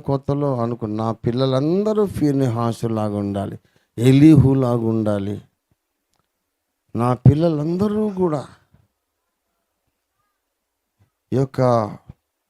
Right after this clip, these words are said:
దేవుని కొరకు రోషము కలిగినటువంటి దావీదు వలె ఉండాలి అనుకున్నా.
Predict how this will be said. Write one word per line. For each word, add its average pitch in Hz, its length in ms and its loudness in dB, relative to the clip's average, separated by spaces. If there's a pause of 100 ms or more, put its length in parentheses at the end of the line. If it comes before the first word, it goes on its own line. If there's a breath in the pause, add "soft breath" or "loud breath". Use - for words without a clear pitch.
(540)
దేవుని 151 500 4
కొరకు 135 380 0
రోషము 160 640 4
కలిగినటువంటి 135 920 0 (180)
దావీదు 131 540 2
వలె 123 300 2 (120)
ఉండాలి 107 480 -6 (1400)
అనుకున్నా. 98 520 -4